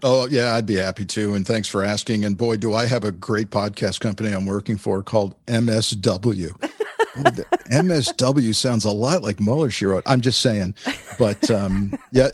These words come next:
yes, indeed. I'm privileged to be working with you. And we're gonna launch this thing, A G, on or about May twenty-five. And here's the deal. It's called The Bureau with Frank Figliuzzi. And,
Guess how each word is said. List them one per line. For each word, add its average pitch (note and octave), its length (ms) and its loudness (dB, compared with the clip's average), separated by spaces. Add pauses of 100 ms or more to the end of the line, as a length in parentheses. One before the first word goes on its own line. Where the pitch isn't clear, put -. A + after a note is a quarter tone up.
yes, C3 300 2
indeed. A2+ 260 2
I'm B2 220 2
privileged B2+ 600 2
to A2+ 60 -6
be A2 140 2
working A2 440 0
with G2 220 -2
you. A#2 400 2
And G#2 200 0
we're C#3+ 220 2
gonna D3 200 2
launch B2 480 0
this - 300 -2
thing, G2 440 0
A G#2 240 0
G, G2+ 500 -2 (600)
on C#3+ 240 0
or G#2+ 120 0
about B2 540 0
May C3 540 0
twenty-five. G#2+ 1400 -2 (100)
And G#2+ 460 0
here's F3+ 240 2
the D#3 80 6
deal. B2 240 -2 (100)
It's B2+ 140 2
called D#3+ 340 4 (140)
The C3 120 4
Bureau A2 520 0
with A2+ 140 0
Frank B2+ 280 0
Figliuzzi. G#2+ 540 0 (320)
And, C#3+ 180 4